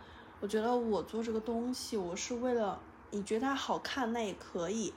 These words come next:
你也觉得，但是你的目的不是因为你欣赏它，而是你觉得它作为一个拍照的背景很合适。那我为什么不直-，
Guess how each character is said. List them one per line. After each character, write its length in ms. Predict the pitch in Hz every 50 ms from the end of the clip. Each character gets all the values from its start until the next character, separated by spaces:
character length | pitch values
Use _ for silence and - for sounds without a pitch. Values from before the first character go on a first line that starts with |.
| - - - - - - - - - -
你 100 | 240 262
也 80 | 269
觉 120 | 233 220 220
得， 40 | 220
但 160 | 302 311 302
是 160 | - - 302
你 360 | 277 254 220 196 185 196 - -
的 160 | - 180 170 -
目 300 | 190 240 311 320 277 226
的 160 | - 208 170
不 180 | 170 - 180
是 160 | 208 - - 240
因 200 | 240 247 247 247
为 100 | 247 233
你 180 | 220 185 160
欣 320 | 190 - - 269 254 262 269
赏 240 | 277 254 196 190
它， 140 | 208 - 196
而 180 | 190 214 190 214
是 180 | - - 269
你 140 | 262 226 185 180
觉 260 | - - 175 165 202
得 320 | 196 - 180 175 180 185 - - - - - - - - -
它 120 | - 269
作 140 | 262 - 247
为 120 | 233 220 220
一 80 | 220
个 100 | 214 226 226
拍 460 | - - - - 254 240 247 240 233 -
照 340 | - - 285 269 233 214 196 196
的 200 | - 180 165 156
背 340 | - - - 294 269 226
景 300 | 185 - - - 143 -
很 220 | 202 - - 196 -
合 180 | 190 - - - -
适。 340 | - - - - 101 - - - - - - - - - - - - - - - - - - - - - - - - - - - - - - - - - - - - - -
那 240 | 311 302 330 320 269
我 80 | 214
为 160 | 196 233 254
什 120 | 233 - 233
么 100 | 202 202
不 140 | 190 190 185
直-， 240 | - - - 214